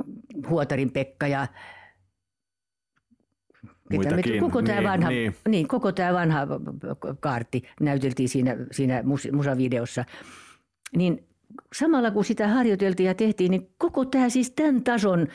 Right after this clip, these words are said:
Speaker 1: ihmiset, kun on Nightwishin k-, tämä, niin ne kysyy meiltä, tää porukka vanhoja tönttöröitä näyttelijöitä istuu siinä, niin ne sanoo, että "Hei, haluatte sitten kuulla", siis in English, ep-, ko-, totta kai, koska
Speaker 2: Niin.
Speaker 1: ne, se oli etupäässä tämä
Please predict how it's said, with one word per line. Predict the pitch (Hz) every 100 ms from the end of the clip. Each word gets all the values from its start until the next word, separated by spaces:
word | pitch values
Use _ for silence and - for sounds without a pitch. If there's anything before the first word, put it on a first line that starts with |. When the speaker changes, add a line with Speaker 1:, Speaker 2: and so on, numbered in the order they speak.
| - _
Speaker 1:
ihmiset, | 226 220 160 151 147
kun | 170 180
on | 185
Nightwishin | 226 185 135 143 147 139
k-, | - 156
tämä, | 175 160 127 - - -
niin | 233
ne | 277
kysyy | 285 302 269 262
meiltä, | 277 254 175 147 139 - _ _ _ _ _ 214 -
tää | 226 220 175 277 254 240 185
porukka | 247 233 196 185 180 185 175 175 - 180
vanhoja | 226 185 185
tönttöröitä | 175 190 165 170 160 165
näyttelijöitä | 175 160 160 139 151
istuu | 160 180 - 151
siinä, | 165 156 143
niin | 147
ne | 143
sanoo, | 156 165
että | 151 143 - - -
"Hei, | 208
haluatte | 202 226 208
sitten | 180 196
kuulla", | 196 175 156 - - _ -
siis | 185 160
in | 190
English, | 170 175 180 165
ep-, | 160 -
ko-, | 151 - 156 -
totta | 185 156
kai, | 170
koska | 160 156 104
Speaker 2:
Niin. | 160 147 143 -
Speaker 1:
ne, | - 147
se | 165
oli | 156 160 165
etupäässä | 165 156 156 147 143
tämä | 147 151